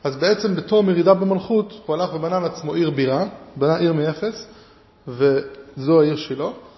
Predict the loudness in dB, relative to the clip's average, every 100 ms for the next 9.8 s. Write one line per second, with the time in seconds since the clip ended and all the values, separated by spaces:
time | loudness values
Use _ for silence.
0 | -20 _ _ _ _ _ _ _ _ _
1 | -20 -10 -4 4 6 6 6 2 4 0
2 | 0 0 0 -2 -2 -2 -2 -4 -12 -18
3 | -20 -20 -10 0 2 4 2 2 2 2
4 | 0 -4 0 2 2 0 -8 -18 -20 -20
5 | _ -20 -20 -20 _ _ _ -12 -2 2
6 | 2 2 -4 -12 -20 _ _ _ _ _
7 | _ _ _ _ _ _ -20 -20 -10 -6
8 | -4 0 2 2 4 2 2 -2 -8 -16
9 | -20 -20 -12 -2 2 2 2